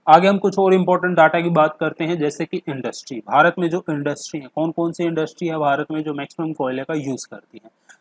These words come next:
तो पहले number पे तो electricity generation जो होती है हमारी, वो तो आप जानते हैं, इन electricity generation में अब देखिए, भारत में तो nuclear जो एनर्जी है, उसकी शुरुआत अभी कुछ दशकों से ही हुई है। तो इससे पहले जो हमारे nuclear power plant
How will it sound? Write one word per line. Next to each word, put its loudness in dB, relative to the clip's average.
तो -2
पहले 6
number 4
पे -2
तो 0
electricity -4
generation -6
जो -6
होती -4
है -4
हमारी, -2
वो -4
तो 0
आप 4
जानते 0
हैं, 0
इन 0
electricity -4
generation -4
में -2
अब -8
देखिए, 0
भारत 4
में 0
तो 0
nuclear 2
जो 0
एनर्जी 0
है, 0
उसकी -4
शुरुआत 2
अभी -4
कुछ -4
दशकों -4
से -4
ही -4
हुई -16
है। -20
तो -10
इससे -6
पहले -4
जो -4
हमारे -2
nuclear -2
power 0
plant -4